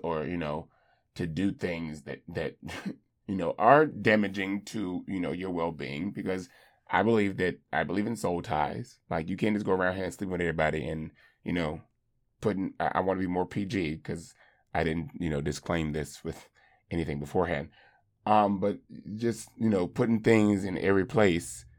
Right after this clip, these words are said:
um, because you can, it, th-, there, there's some connection to that. There's emotions connected to that, that, that we, we, uh, we don't deal with a lot. Because as,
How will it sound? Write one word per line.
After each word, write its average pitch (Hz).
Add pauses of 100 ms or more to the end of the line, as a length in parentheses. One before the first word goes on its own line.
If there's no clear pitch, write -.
(560)
um, 98 (340)
because 98
you 90
can, 87
it, 98
th-, -
there, 113
there's 113
some 117
connection 104
to -
that. 78 (220)
There's 123
emotions 101
connected 87 (480)
to 85
that, 65 (800)
that, 90 (160)
that 90
we, 87
we, 85
uh, 78 (200)
we 98
don't 87
deal 104
with 92
a 80
lot. 69 (600)
Because 110 (160)
as, 107